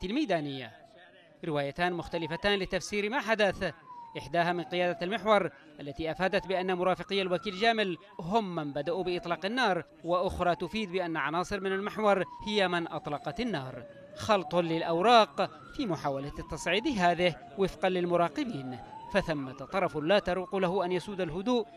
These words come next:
استنادا إلى الإمكانية التي يوفرها الجيش الوطني في تعز، وأن تتخذ خطوات حقيقية باتجاه إنهاء سيطرة الأطراف المسلحة على المرافق والمنشآت الحيوية. فالشرطة العسكرية كانت قد نجحت خلال الساعات الماضية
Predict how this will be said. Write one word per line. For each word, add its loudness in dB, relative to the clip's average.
استنادا -4
إلى -2
الإمكانية 0
التي -4
يوفرها -2
الجيش -2
الوطني -2
في -2
تعز، 2
وأن -4
تتخذ -6
خطوات -2
حقيقية 0
باتجاه 0
إنهاء -2
سيطرة -2
الأطراف -2
المسلحة 2
على 0
المرافق 0
والمنشآت -4
الحيوية. 0
فالشرطة -4
العسكرية 0
كانت -4
قد -6
نجحت -2
خلال -4
الساعات 2
الماضية 2